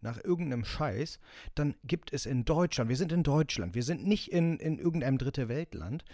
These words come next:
dann gibt es hier genug Einrichtungen, die einem legale Drogen geben, damit man von den anderen Drogen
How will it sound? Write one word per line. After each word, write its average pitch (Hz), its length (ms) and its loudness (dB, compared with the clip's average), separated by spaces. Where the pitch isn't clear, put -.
dann 127 140 4
gibt 160 180 0
es 131 80 2
hier 180 260 4
genug 151 340 2
Einrichtungen, 131 680 2
die 135 160 -2
einem 135 240 0
legale 127 920 2
Drogen 110 540 2
geben, 117 440 2
damit 127 300 0
man 139 140 2
von 139 220 0
den 127 220 0
anderen 143 400 2
Drogen 107 480 0